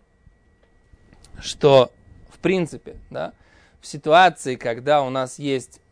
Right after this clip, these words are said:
четыре, э, четыре столбика, да, четыре, причем, причем эти четыре столбика, они даже Б М Ц Агаг, а з-, Раби Яков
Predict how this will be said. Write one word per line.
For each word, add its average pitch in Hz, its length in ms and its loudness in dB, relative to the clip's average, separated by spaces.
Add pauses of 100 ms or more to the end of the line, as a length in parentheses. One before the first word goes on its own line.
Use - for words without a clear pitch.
(400)
четыре, 160 560 -6 (1300)
э, 107 640 -8 (760)
четыре 156 440 -6
столбика, 131 580 -4 (200)
да, 196 280 -18 (500)
четыре, 170 360 -6
причем, 156 580 -6
причем 156 300 -10
эти 151 180 -14
четыре 175 380 -8
столбика, 139 520 -4
они 139 540 -8 (400)
даже 156 320 -2
Б 139 140 -4
М 143 200 -2
Ц 131 160 -4
Агаг, 120 380 -6 (580)
а 123 140 -12
з-, 120 260 -18
Раби 139 300 -4
Яков 214 640 0